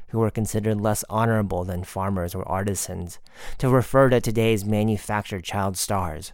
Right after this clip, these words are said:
according to Liu. The industry is also a magnet for controversy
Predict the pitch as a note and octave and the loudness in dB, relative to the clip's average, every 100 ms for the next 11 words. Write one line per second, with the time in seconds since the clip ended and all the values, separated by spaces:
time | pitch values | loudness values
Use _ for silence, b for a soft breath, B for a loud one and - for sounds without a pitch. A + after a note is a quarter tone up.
0 | - - - F#2+ F2+ F2+ F2 E2+ G2 - | -10 -10 -6 -6 -6 -8 -8 -8 -10 -16
1 | _ _ _ _ _ _ _ _ _ _ | _ _ _ _ _ _ _ _ _ _
2 | D#3+ D#3 F3 F3+ - C#3 B2+ A2 B2 - | 4 6 8 6 6 4 4 6 4 6
3 | B2+ A2+ A2+ B2 B2 G#2 A2+ - B2 B2 | 4 6 4 4 2 -2 -2 0 0 0
4 | G2 F2+ - F2 E2+ | -2 -2 -4 -8 -10